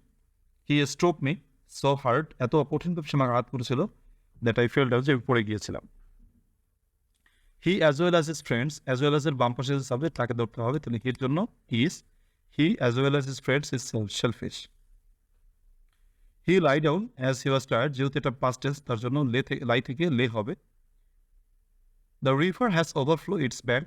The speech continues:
যেহেতু the river হচ্ছে তোমার, আহ, এখানে প্রেজেন্ট পারফেক্ট টেন্স ইন্ডিকেট করেছে, তার জন্য has plus ভি থ্রি, overflow থেকে overflowed। I cannot help, সূত্র জানি, cannot help,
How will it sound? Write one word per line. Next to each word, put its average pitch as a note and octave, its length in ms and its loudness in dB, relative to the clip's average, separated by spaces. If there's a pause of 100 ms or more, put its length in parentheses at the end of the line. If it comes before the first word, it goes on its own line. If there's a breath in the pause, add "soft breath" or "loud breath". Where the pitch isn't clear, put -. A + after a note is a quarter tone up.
যেহেতু C3 360 -2
the A#2 220 0
river C3+ 260 -2
হচ্ছে D#3 180 -6
তোমার, B2+ 260 0 (800)
আহ, A#2 240 2
এখানে C#3+ 200 0
প্রেজেন্ট C3 280 -2
পারফেক্ট C3 220 -2
টেন্স D3 200 -2
ইন্ডিকেট A#2+ 300 2
করেছে, A#2+ 300 -2
তার B2+ 180 2
জন্য A#2+ 180 -2
has B2+ 280 -2 (100)
plus B2 180 -6
ভি A#2+ 140 -2
থ্রি, C#3 220 -8 (480)
overflow B2 360 0
থেকে B2+ 180 -4
overflowed। B2 560 -2 (720)
I D3 120 2
cannot D#3 340 2
help, A3 160 2
সূত্র C3+ 300 -4
জানি, D3 200 4
cannot B2+ 320 2
help, B2+ 140 -4